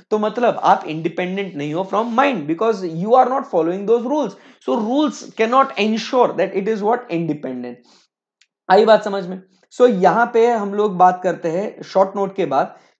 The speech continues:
फिर हम लोग बात करते हैं इंडिपेंडेंस की। जब बात करते हैं, so यहाँ पे हम लोग और एक बात करते हैं, what are the different types of threats to independence।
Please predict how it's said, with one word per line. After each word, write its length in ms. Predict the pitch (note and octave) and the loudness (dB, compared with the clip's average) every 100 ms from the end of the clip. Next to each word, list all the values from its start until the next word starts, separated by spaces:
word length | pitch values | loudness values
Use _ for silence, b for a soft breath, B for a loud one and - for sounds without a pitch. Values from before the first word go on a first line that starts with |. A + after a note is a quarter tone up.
| - | 0
फिर 120 | A3 | 2
हम 140 | A3 | 4
लोग 180 | A#3+ A#3+ | 4 2
बात 260 | F#3+ G3+ G3+ | 6 4 4
करते 260 | G#3+ F#3 F3+ | -6 -4 -2
हैं 320 | E3+ F#3+ - | -2 -2 -6
इंडिपेंडेंस 680 | E3+ G3 F#3+ A3+ G#3+ A3 A3+ | -6 -4 -2 -2 -2 -4 -6
की। 80 | G#3+ | -4
जब 200 | G#3 D3+ | -2 2
बात 260 | D3+ D#3 | 2 2
करते 240 | D#3 C#3 C#3 | -6 -8 -8
हैं, 360 | C3 G#3+ - b b b - | -8 -8 -10 b b b -6
so 40 | |
यहाँ 400 | G#3+ G3 G#3+ B3 | -2 2 4 4
पे 60 | B3 | 2
हम 180 | A3 G3+ | 0 0
लोग 260 | A3+ A3+ - | -2 -2 0
और 220 | E3 G3 | 2 2
एक 220 | A#3+ - | 0 -4
बात 380 | E3 C#3+ F#3 G3 | -2 4 4 4
करते 260 | F#3 E3 D3 | -4 -4 -4
हैं, 200 | D#3 G3 | -6 -2
what 160 | E3 | -2
are 140 | F#3 G#3 | -2 -2
the 60 | |
different 400 | F#3+ - - A#3 A3+ | -2 -4 -4 -6 -2
types 300 | D#3+ F#3 - | -2 -2 -2
of 140 | A3 B3+ - b b _ _ | -2 -2 -4 b b _ _
threats 260 | B3+ A#3+ - - - | 4 4 4 -10 -6
to 60 | G3 | -4
independence। 640 | E3 D3+ C#3 C3 C3 | -4 -6 -8 -8 -10